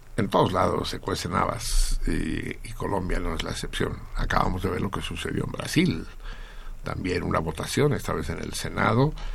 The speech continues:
le dio la madre al Partido del Trabajo y a la Dilma Rousseff. También ahí. Y en Argentina, los peronistas, que no son santos de mi devoción, también fueron desbancados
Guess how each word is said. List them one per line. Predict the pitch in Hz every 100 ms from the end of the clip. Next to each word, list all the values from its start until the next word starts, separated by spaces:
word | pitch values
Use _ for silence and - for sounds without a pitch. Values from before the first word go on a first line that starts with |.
| - - - -
le | 87
dio | 87 87
la | 82 82
madre | 82 87 - 104 95 87
al | - -
Partido | - - - 87 87
del | 82
Trabajo | 82 82 82 98 - - -
y | 82
a | 82
la | 82 - - -
Dilma | - - - -
Rousseff. | - - 127 - -
También | - 101 190
ahí. | 104 101 113 - - - - - -
Y | 101
en | 98
Argentina, | 92 - 85 80 - 120 165 - - - - - - -
los | - 92 -
peronistas, | 87 90 98 117 113 95 117 -
que | -
no | - - -
son | - - - - - - -
santos | - 90 92 87 85
de | 87
mi | 85
devoción, | 78 82 69 90 90 104
también | 113 85 87
fueron | - 82 80
desbancados | 82 - - - - 90 90 110